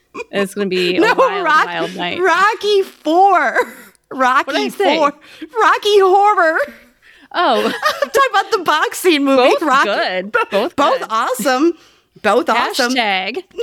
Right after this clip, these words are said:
Speaker 2: Hashtag, what
Speaker 1: What do you
Speaker 2: does
Speaker 1: do?
Speaker 2: Tim Curry dream?
Speaker 1: Yay! Yes, because I love Tim Curry.
Speaker 2: I
Speaker 1: And
Speaker 2: love
Speaker 1: then
Speaker 2: Tim
Speaker 1: there's
Speaker 2: Curry,
Speaker 1: a lot you
Speaker 2: too.
Speaker 1: could go with those two movies. I'm so, I'm so
Speaker 2: Oh.
Speaker 1: glad you picked Tim Curry.
Speaker 2: <laughs> I know. There,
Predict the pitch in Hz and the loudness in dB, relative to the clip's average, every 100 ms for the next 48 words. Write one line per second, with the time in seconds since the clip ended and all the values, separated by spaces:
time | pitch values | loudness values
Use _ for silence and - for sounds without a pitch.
0 | 403 - - - 254 294 523 - - 262 | -8 -10 -14 -6 -2 -2 -2 -4 -2 0
1 | 196 190 254 339 _ _ _ _ _ 214 | 0 -2 -6 -10 _ _ _ _ _ 0
2 | 233 349 226 277 247 240 - _ _ _ | 0 0 0 0 0 -2 -10 _ _ _
3 | 539 508 494 466 466 - 480 453 427 339 | 4 4 2 -2 -4 -2 -2 0 0 0
4 | 294 240 285 262 233 220 202 605 605 571 | -2 2 2 2 0 -2 -4 -6 -10 -10
5 | 494 453 415 330 320 370 339 - 349 339 | -10 -8 -8 -6 -6 -4 -6 -4 -4 0
6 | 302 - 330 392 381 - 262 233 202 175 | -2 -2 -6 -4 -6 -6 -10 -6 -8 -8
7 | 175 - - 214 226 208 285 240 349 330 | -10 -8 -2 0 0 0 0 -2 0 0
8 | 339 349 - 302 254 359 427 339 269 - | -2 -4 -4 -2 0 2 2 0 -4 -14
9 | _ - 240 - 285 254 320 214 170 185 | _ -4 -2 -2 -2 -2 -2 -4 -10 -6
10 | 208 208 247 220 220 262 277 254 233 202 | -6 -4 -4 -4 -2 -4 0 -2 -2 -4
11 | 226 196 - 190 - 160 127 - _ _ | -6 -8 -6 -8 -8 -8 -12 -20 _ _
12 | - 269 339 - 226 262 302 - 403 202 | -2 -2 -2 -2 2 4 2 -2 -4 0
13 | 240 | 0